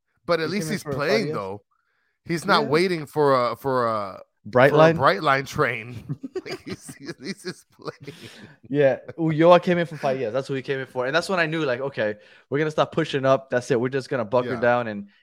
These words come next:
Speaker 2: and just try to grind out this, this victory at the end. Um, but you, yo, dude, set pieces have gotten so bad that I think
Speaker 1: Yeah.
Speaker 2: my daughter has even caught on to it because every time there was a set piece, like, she would, like, crouch down and she didn't even wanna look. Like, it's,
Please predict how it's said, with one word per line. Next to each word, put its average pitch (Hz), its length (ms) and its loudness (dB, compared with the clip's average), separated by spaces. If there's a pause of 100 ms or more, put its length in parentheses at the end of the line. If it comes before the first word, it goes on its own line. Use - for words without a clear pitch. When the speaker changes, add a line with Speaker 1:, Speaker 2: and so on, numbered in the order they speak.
(100)
Speaker 2:
and 113 100 -16
just - 140 -18
try 127 160 0
to 107 200 0
grind 120 360 0
out 113 160 0
this, 104 160 -2
this 104 180 -8
victory 107 460 0
at 101 160 -2
the 101 140 -4
end. 92 180 -6 (580)
Um, 107 480 -4 (460)
but 123 240 -2
you, 143 180 -12
yo, 143 160 0
dude, 107 340 -6 (220)
set 147 300 -2
pieces 160 340 0
have 107 140 -6
gotten 117 280 -2
so 120 280 2
bad 104 420 0 (600)
that 107 140 -2
I 110 40 -4
think 151 240 -6
Speaker 1:
Yeah. - 160 -20
Speaker 2:
my 113 140 -8
daughter 127 340 6
has 110 180 -2
even 107 200 -2
caught 101 180 -2
on 101 200 0
to - 120 -10
it 95 140 -6
because 107 240 -8
every 143 260 -2
time 160 220 -2
there 139 80 0
was 123 120 -4
a - 40 -18
set 135 200 0
piece, 185 360 -10 (480)
like, 104 120 -10
she 151 200 -6
would, 127 160 -4
like, 98 180 -12
crouch 143 360 -2
down 139 120 -2
and 127 100 -6
she 110 120 -14
didn't 117 180 -12
even 117 120 -14
wanna 107 200 -10
look. 104 220 -14 (120)
Like, 117 200 -6
it's, 143 220 -2